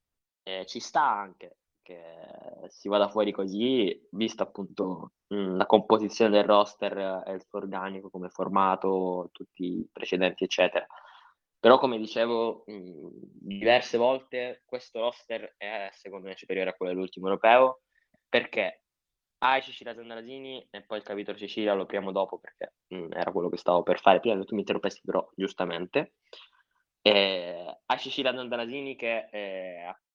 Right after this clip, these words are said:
parte le condizioni appunto di cui parleremo dopo, resta una giocatrice clamorosa e l'ha oltretutto dimostrato in questo europeo. Io vedo gente tipo, eh, addetti ai lavori di altre nazionali che hanno gli screensaver di Zandalasini, per farvi capire.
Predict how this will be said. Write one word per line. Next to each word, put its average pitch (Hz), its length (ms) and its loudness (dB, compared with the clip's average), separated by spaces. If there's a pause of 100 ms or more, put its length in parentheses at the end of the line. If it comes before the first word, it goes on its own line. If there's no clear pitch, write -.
parte 110 360 -2
le 101 80 -4
condizioni 101 480 -10
appunto 104 280 -10
di 101 100 -4
cui 95 80 -6
parleremo 101 400 4
dopo, 107 460 4
resta 101 380 0
una 95 140 -8
giocatrice 98 600 -8 (180)
clamorosa 101 760 0
e 95 80 -8
l'ha 90 260 -6 (160)
oltretutto 104 560 -6
dimostrato 98 440 -2
in 92 80 -6
questo - 260 -8
europeo. 95 380 4
Io 90 120 0
vedo 92 280 -4
gente 92 440 0
tipo, 87 340 -8 (560)
eh, 80 300 -2
addetti 98 340 0
ai 101 80 6
lavori 101 340 6
di 98 100 0
altre 101 260 0
nazionali 98 460 -6
che 101 60 -4
hanno 95 140 -6
gli 95 100 -6
screensaver 92 640 -2
di 92 120 -4
Zandalasini, 90 580 -6
per - 160 -8
farvi 90 260 -4
capire. - 280 -12